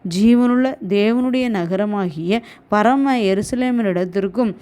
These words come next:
ஆயிரம் பதினாயிரமான தேவ தூதர்களிடத்திற்கும், பரலோகத்தில் பேரெழுதியிருக்கிற முதல் பேரானவர்களின் சர்வ சங்கமாகிய சபையினிடத்திற்கும், யாவருக்கும் நியாயாதிபதியாகிய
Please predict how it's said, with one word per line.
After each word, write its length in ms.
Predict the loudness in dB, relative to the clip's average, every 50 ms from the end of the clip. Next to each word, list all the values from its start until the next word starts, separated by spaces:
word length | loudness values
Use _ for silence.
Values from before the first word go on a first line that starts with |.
| -20 -20 -20 -10 -2
ஆயிரம் 540 | 0 2 4 4 4 4 4 2 0 -2 -2
பதினாயிரமான 1160 | -2 -2 0 0 -2 -2 0 0 0 0 -2 -2 -2 -2 -2 -2 -2 -2 -2 -2 -4 -6 -2
தேவ 400 | 0 2 2 2 2 2 0 0
தூதர்களிடத்திற்கும், 1400 | 2 2 2 2 2 0 2 2 2 2 2 0 0 0 0 0 -2 -4 -2 -2 -2 -2 -2 -2 -2 -2 -2 -4 -12 -20 -20 -20 -6 -2
பரலோகத்தில் 800 | 0 0 2 2 4 4 4 2 2 0 -2 -2 -4 -6 -6 -6 -12 _ _ _ _ _
பேரெழுதியிருக்கிற 1300 | 0 2 4 4 6 6 4 4 2 0 -2 -2 -4 -4 -4 -4 -4 -2 -4 -4 -6 -6 -6 -6 -8 -8 -10 -14 _ _ _ _
முதல் 340 | -6 0 2 4 2 2
பேரானவர்களின் 1080 | 2 0 0 2 2 2 2 0 0 0 0 0 2 2 0 0 2 2 2 2 0 -2 -6 -14 -20 -20 _
சர்வ 760 | -12 -10 -2 2 2 4 4 4 2 0 2 2 2 2 2 -2 -8 -18 _ _ _ -8 -4
சங்கமாகிய 760 | -2 -2 -2 0 0 0 0 0 0 0 -2 -2 0 2 0 2 2 2
சபையினிடத்திற்கும், 960 | 0 0 2 2 0 2 2 0 0 0 -2 -2 -2 -4 -4 -4 -4 -4 -8 -8 -12 -20 -20 -10
யாவருக்கும் 920 | -4 0 2 4 4 4 4 2 2 2 2 2 2 0 -2 -4 -4 -2 -2
நியாயாதிபதியாகிய 1300 | -2 -2 -2 0 0 0 0 0 0 -2 -2 -4 -4 -2 -2 -2 -2 -2 -2 -4 -4 -4 -2 -2 -2 -2